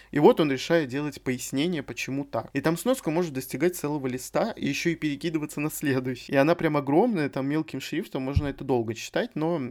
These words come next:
я решил этого не делать, потому что я не запоминаю какие-то исторические моменты. Я нашего-то мира историю не знаю, вот на пятьдесят процентов даже. Поэтому знать, э,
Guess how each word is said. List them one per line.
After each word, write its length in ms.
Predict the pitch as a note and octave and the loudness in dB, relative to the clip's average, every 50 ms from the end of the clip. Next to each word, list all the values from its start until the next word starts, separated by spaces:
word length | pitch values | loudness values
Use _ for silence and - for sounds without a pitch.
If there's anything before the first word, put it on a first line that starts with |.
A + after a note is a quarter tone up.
| - - - - | -8 -12 -16 -16
я 280 | - F#2+ C3 C3 D#3 E3+ | -12 -6 0 2 2 2
решил 300 | D3+ D3 - - D3 C#3 | 2 0 -4 -4 -4 -4
этого 200 | C3+ - B2+ B2+ | -4 -4 -4 -4
не 160 | C3 C3+ C#3 | -2 -2 -2
делать, 320 | C#3 E3 A3 C#4 A#3 - | -2 0 0 -2 -2 -4
потому 280 | - - - C3+ C3+ C#3 | -8 -6 -4 -2 -2 -4
что 180 | C#3 - - C3+ | -4 -6 -8 -6
я 180 | B2 B2 B2 | -4 -4 -4
не 180 | B2+ C3 C3 B2 | -2 -2 -4 -4
запоминаю 680 | A#2 A#2 A2+ - A#2 A#2 A#2 A#2 A#2 A2 A2 A2+ A2+ - - - - - - _ _ - | -4 -6 -8 -8 -6 -6 -4 -4 -4 -4 -6 -6 -8 -12 -18 -20 -20 -20 -20 _ _ -8
какие-то 240 | - C3+ - C3+ C3 | -6 -4 -4 -4 -4
исторические 640 | C3 - C#3 C3 C3+ - - - - - - B2 | -2 -2 -4 -4 -2 -4 -8 -10 -8 -6 -4 -2
моменты. 400 | B2 B2+ C3+ D#3 A3+ A3 - C3+ | 0 0 0 0 -2 -4 -4 0
Я 240 | B2+ C3 B2+ B2 B2 | 2 2 2 2 2
нашего-то 480 | B2+ C#3 F#3 - - D#3+ C#3 C3 - B2+ | 0 0 0 -2 -2 -4 -4 -4 -4 -2
мира 260 | B2+ A#2+ A#2 A#2+ A#2 | -2 0 0 0 0
историю 420 | A#2 A#2 - - B2 A#2 A#2 A#2 A#2 | 0 -2 -2 -2 -2 0 0 -2 -2
не 80 | B2 | -4
знаю, 440 | B2 A#2 A#2+ A#2 A2+ A2 A2 A2 A2 - - | -4 -2 -2 -2 0 -2 -4 -6 -8 -12 -10
вот 180 | - G3 G#3+ - - - | -10 -8 -8 -8 -10 -12
на 220 | A2 A#2+ C#3 C3+ | -6 -2 -2 -2
пятьдесят 420 | - - C3 D#3 - - B2+ A#2 - | -2 -2 -2 0 4 4 4 4 4
процентов 560 | - B2 - - C3+ B2 B2 A#2+ B2 A#2 A2+ | 0 -8 -4 -4 -4 -4 -4 -4 -6 -6 -4
даже. 320 | B2 A#2+ A2+ A2 A#2 A2 - - - - - _ | -2 -2 -2 -4 -6 -10 -12 -16 -20 -20 -8 _
Поэтому 560 | - C#3 C#3 C#3 - D3 C#3+ C#3 C#3 C#3 B2+ - - | 2 2 2 2 2 0 2 2 2 0 -2 -6 -10
знать, 460 | C#3+ C3+ A#2 C3 C#3 C#3+ C#3 - - - | -10 -6 0 0 2 2 0 -2 -6 -8
э, 440 | B2+ B2 A#2+ A#2+ A2+ A#2 - C3 | -6 -4 -4 -4 -6 -8 -8 -10